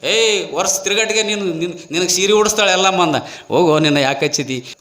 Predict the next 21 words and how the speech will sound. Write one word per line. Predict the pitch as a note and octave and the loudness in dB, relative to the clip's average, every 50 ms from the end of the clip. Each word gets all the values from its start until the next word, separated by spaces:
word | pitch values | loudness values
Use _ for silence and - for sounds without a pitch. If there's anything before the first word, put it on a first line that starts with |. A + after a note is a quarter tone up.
| _ _ - | _ _ -10
ನಿಮ್ಮಂಥವ್ರಿಗೆ | C#3 E3+ G3 A3+ A#3+ A#3 A3 A#3+ A#3 A#3+ G3+ | -8 -4 -2 -2 -2 0 0 -2 0 0 0
ಹಿಡಿದು | G3+ B3 B3+ D#4+ D4+ G#3 | 0 0 0 0 0 0
ಜಡದೇನಪ್ಪ | G3 G3 A3+ C4+ D4+ D4+ C#4+ C#4+ C#4+ C#4+ | 0 2 2 2 2 2 2 2 2 2
ಅಂದ್ರೆ | B3+ B3 A#3 | 0 0 0
ಸೀರೆ | - - G#3 A#3+ C4 | 0 0 0 0 0
ಹುಚ್ಚಿ | B3+ A#3+ C4+ C4 C#4+ | 0 0 -2 -2 -2
ಮತ್ತೆ | A3+ A3 A3+ A#3+ G#3 | -2 -2 -2 -2 -2
ದೋತ್ರ | G3 A3 A3 A3 | -2 -2 0 0
ಉಡಿಸ್ಬೇಕಂತ | G#3+ G#3 G3+ - F3+ F3+ F3+ F3+ F3 F3 | 0 0 0 -2 -4 -4 -2 -4 -4 -2
ಹೇಳಿದ್ದೆ | F3 D#3 D3+ D3 - C3 | -2 -2 -2 -2 -4 -4
ನಾನು." | A#2+ A#2 A2 G2+ G#2 G2+ - - - - - - - - | -4 -4 -4 -6 -8 -12 -16 -18 -20 -20 -18 -18 -12 -4
ಇವತ್ತಿಗೂ | C#3 D#3+ F3+ A3 A3+ A#3 A#3 - A#3 A#3 G#3 F3 | 0 2 4 4 4 4 2 0 0 0 0 0
ಕೂಡ | F3+ G3+ G3 A3+ D4 E4 - - - - - - - - - - | 0 2 4 4 4 2 2 -2 -4 -6 -10 -14 -16 -18 -14 -8
ನಾವು | C#3+ D3 E3 F3 F3 D#3 | -2 2 4 4 4 4
ಅದೇ | D3 - F#3+ | 4 4 2
ಆಲೋಚನೆಯಲ್ಲಿ | G#3 E3 D3+ D#3+ F#3 F3+ F#3 F3+ E3 D#3 D3+ D3+ | 2 2 2 2 2 2 0 0 -2 -2 -2 -4
ಇದ್ದೀವಿ. | C#3 C#3+ E3 F#3 E3 | -4 -2 -2 0 0
ಯಾವ | C3+ C#3 E3 E3+ D#3 | 2 2 0 0 0
ಎಲ್ಲಮ್ಮ | C#3+ D#3+ E3+ - E3+ D#3+ | 0 0 -2 -2 -2 -2
ನಮಗೇನು | D#3 C#3+ D3+ D3 C#3+ D#3 F#3 | -4 -4 -4 -4 -2 -2 -2
ಮಾಡಿಲ್ಲ. | F3+ D3+ B2+ A#2 C#3+ C3 A#2 | -2 -4 -4 -4 -4 -6 -6